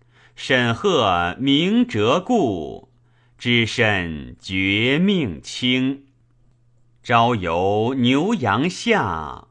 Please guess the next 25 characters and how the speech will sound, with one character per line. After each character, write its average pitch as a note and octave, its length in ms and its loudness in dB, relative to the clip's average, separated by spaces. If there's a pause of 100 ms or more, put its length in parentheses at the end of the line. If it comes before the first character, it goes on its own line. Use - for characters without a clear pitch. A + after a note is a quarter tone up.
(140)
暮 G3+ 320 0
作 F2+ 680 0
阔 F#2 600 -2
街 B2+ 400 0
鸣。 F2 640 -4 (720)
终 C3+ 320 0
岁 F2+ 580 -2
非 G#3+ 520 0
一 A2+ 320 0
日， A2 680 -4 (280)
传 G2 400 0
至 F2 680 -4
弄 A2 520 0
新 A#2 480 -2
声。 A2 520 -2 (880)
陈 A2 360 2
氏 F#2+ 680 -2
既 B2+ 560 -2
难 A2+ 360 2
谐， G2 800 -4 (300)
欢 A#2+ 440 2
怨 E2 680 -2
如 A#2 600 0
今 B2+ 500 0
病。 A#2+ 600 -4